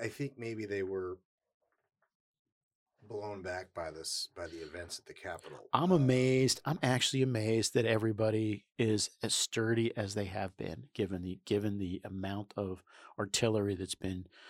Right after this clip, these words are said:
Speaker 2: um, coming, incoming on 'em, right? You think about the impeachment vote. There's a, you know, whatever the hell it was, a hundred eighty-seven, hundred ninety-seven to ten, right?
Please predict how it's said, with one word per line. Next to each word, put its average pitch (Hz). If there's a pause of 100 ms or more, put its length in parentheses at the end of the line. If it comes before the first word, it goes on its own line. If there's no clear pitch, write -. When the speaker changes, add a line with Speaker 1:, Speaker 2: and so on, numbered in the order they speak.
(220)
Speaker 2:
um, 98
coming, 104
incoming 98
on 92
'em, 92
right? 104
You 117
think -
about 107
the 101
impeachment 110
vote. 117 (460)
There's 170
a, 92 (720)
you 104
know, 110
whatever 101
the 98
hell 101
it -
was, 92
a 95
hundred 95
eighty-seven, 95
hundred 104
ninety-seven 101
to 92
ten, 92
right? 92